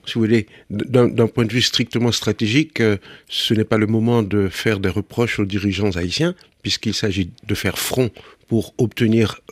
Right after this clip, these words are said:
restitution de cette dette. Mais ce que nous savons, c'est que, euh, pour répondre à notre ami, euh, la déconfiture de l'économie haïtienne est,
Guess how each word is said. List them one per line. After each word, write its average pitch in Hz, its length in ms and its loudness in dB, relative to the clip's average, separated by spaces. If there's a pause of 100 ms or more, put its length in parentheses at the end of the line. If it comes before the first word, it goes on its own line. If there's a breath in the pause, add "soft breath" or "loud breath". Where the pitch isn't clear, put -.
restitution 107 680 0
de 85 120 -2
cette - 240 -8
dette. 160 320 0 (320 loud breath)
Mais 120 60 4
ce - 100 -2
que 110 80 -2
nous 104 80 2
savons, 95 340 -2
c'est 131 160 -2
que, 107 240 0 (480 loud breath)
euh, 110 200 2 (180)
pour 104 180 -2
répondre 104 580 0 (220 loud breath)
à 101 80 -8
notre 90 260 -4
ami, 151 240 0 (360 loud breath)
euh, 113 200 2
la 117 560 2 (1120 loud breath)
déconfiture 135 1120 2
de 107 80 2
l'économie 107 460 2
haïtienne 135 720 2 (280 loud breath)
est, 117 340 4